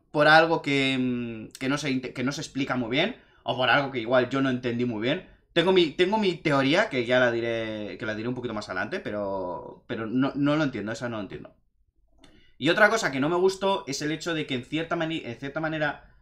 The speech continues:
eh, la gen-, eh, los de arriba, los que nos dijeron lo de la película, nos mintieron. Eh, nos dijeron,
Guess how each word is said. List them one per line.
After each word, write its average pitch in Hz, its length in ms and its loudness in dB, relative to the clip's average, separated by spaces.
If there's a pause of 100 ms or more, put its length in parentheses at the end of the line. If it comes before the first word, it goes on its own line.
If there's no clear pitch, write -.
(200)
eh, 127 300 2
la 127 100 4
gen-, 139 240 -6
eh, 110 500 -8
los 110 180 -8
de 110 60 -2
arriba, 143 480 0
los - 100 -14
que - 80 -12
nos 95 140 -10
dijeron 117 300 -8
lo 123 120 -2
de 120 80 0
la 120 100 0
película, 117 480 -2 (220)
nos 110 240 -4
mintieron. 95 460 -12 (920)
Eh, 127 160 0
nos 127 140 0
dijeron, 113 560 -4